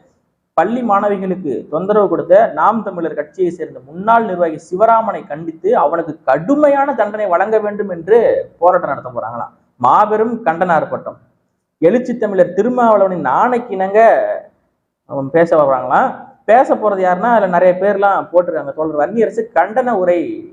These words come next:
நிகழ்த்த போறாராம். தாராளமா நடத்துங்க, அதுல எங்களுக்கு பிரச்சனையே இல்ல. கட்சியின் தலைமை அயோக்கியன் சிவராமன் மீது நடவடிக்கை எடுத்து கட்சியை விட்டு நீக்கிடுச்சு. காவல்துறை கைது பண்ணிட்டாங்க. கைது பண்ணது மட்டுமல்லாமல் முழங்கால் வரைக்கும் கட்டு போட்டிருக்காங்க, கால்ல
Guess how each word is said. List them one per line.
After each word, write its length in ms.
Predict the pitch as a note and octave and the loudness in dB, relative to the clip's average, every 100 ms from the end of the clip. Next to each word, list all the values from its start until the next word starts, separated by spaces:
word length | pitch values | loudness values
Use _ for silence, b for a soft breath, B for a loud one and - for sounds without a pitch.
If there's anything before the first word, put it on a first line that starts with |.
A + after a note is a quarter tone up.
| - | -18
நிகழ்த்த 300 | C#3+ E3+ E3 | -6 -4 -4
போறாராம். 440 | C3+ A#2+ A2+ G#2 - _ _ _ _ _ _ _ | -4 -2 -2 -4 -10 _ _ _ _ _ _ _
தாராளமா 580 | A#2 C#3 G3+ A3 A3 A3+ | 2 4 4 4 2 -2
நடத்துங்க, 480 | F#3+ F#3 F#3 B2 F#2 - _ | -2 -4 -4 -6 -8 -16 _
அதுல 240 | A#2 D#3 | -4 0
எங்களுக்கு 240 | F3+ E3 E3 | 0 0 -4
பிரச்சனையே 360 | E3 G3+ G#3+ | -4 -2 0
இல்ல. 260 | G#3 D3+ - - - _ _ | 2 2 0 -4 -20 _ _
கட்சியின் 480 | D#3 - B3+ A#3 G3 | -4 -2 -4 -4 0
தலைமை 680 | F3+ G#3 G#3+ A#3+ - - _ | 0 2 -2 -6 -10 -18 _
அயோக்கியன் 500 | D3+ G3+ A3 G#3+ - | 2 4 4 2 -2
சிவராமன் 480 | F#3 G#3+ A3 G#3+ G3 | 0 2 2 0 -4
மீது 380 | F3+ F3+ G#3 - | -6 -4 -2 -2
நடவடிக்கை 540 | C#3 D3+ G3+ F3+ F3 | -4 -2 -2 -2 -4
எடுத்து 220 | D#3+ D#3 - | -4 -6 -2
கட்சியை 380 | D#3 D#3 F#3+ | -4 -2 0
விட்டு 240 | E3+ E3 D#3+ | 0 -2 -8
நீக்கிடுச்சு. 460 | E3 D#3 - G#2 - _ _ _ | -4 -4 -4 -12 -14 _ _ _
காவல்துறை 640 | D3+ F#3 A3+ D#3+ F#3 G3+ | 2 4 4 0 -2 -4
கைது 260 | G#3 F3 G#3 | 0 0 0
பண்ணிட்டாங்க. 480 | F#3 D3+ C3+ B2 G2+ - - | -2 -2 -4 -4 -10 -12 0
கைது 240 | F3+ A#3 | 2 2
பண்ணது 280 | G#3 F#3 F3 | -2 -2 -2
மட்டுமல்லாமல் 1000 | D#3+ F3+ G3 D#3+ B2+ C#3 F#3+ F#3+ - - _ | -2 -2 0 0 0 0 0 -2 -6 -20 _
முழங்கால் 360 | D#3 A3 A#3 | 0 0 2
வரைக்கும் 680 | G#3 G#3 G#3 A#3+ G3 D3 C3+ | 0 0 -2 0 2 0 0
கட்டு 220 | E3 - | -2 -4
போட்டிருக்காங்க, 500 | G#3+ G3+ D#3+ C#3 C3 C3 | -6 -6 -4 -6 -8 0
கால்ல 340 | E3 D#3+ A#2+ | 0 0 -4